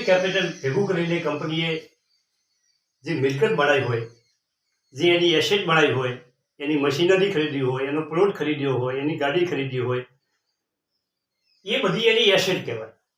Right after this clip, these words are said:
મિત્રો, હવે કંપની પાસે સો કરોડની એસેટ છે અને એને શેર બહાર પાડ્યા છે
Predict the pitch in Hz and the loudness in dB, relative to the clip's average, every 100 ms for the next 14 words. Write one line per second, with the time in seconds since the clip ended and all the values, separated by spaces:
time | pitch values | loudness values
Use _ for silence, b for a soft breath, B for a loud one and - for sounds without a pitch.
0 | _ _ _ _ _ _ _ _ _ _ | _ _ _ _ _ _ _ _ _ _
1 | _ 156 143 123 - - _ _ _ - | _ -8 -4 -4 -6 -12 _ _ _ -6
2 | 147 214 202 202 214 214 165 196 196 190 | -2 2 2 2 2 2 2 2 0 -4
3 | - _ _ _ _ _ _ _ _ _ | -12 _ _ _ _ _ _ _ _ _
4 | _ _ _ _ _ _ _ _ _ _ | _ _ _ _ _ _ _ _ _ _
5 | _ _ - 180 180 165 156 143 135 120 | _ _ 0 4 4 2 -2 -2 -4 -4
6 | 123 - - - _ _ _ _ _ _ | -6 -10 -16 -20 _ _ _ _ _ _
7 | _ _ _ _ _ _ _ _ _ _ | _ _ _ _ _ _ _ _ _ _
8 | _ _ _ _ _ _ _ _ 147 165 | _ _ _ _ _ _ _ _ -8 -4
9 | 160 165 151 - 196 160 156 - 135 135 | -2 -2 -2 0 -2 0 0 0 -2 -2
10 | 123 | -4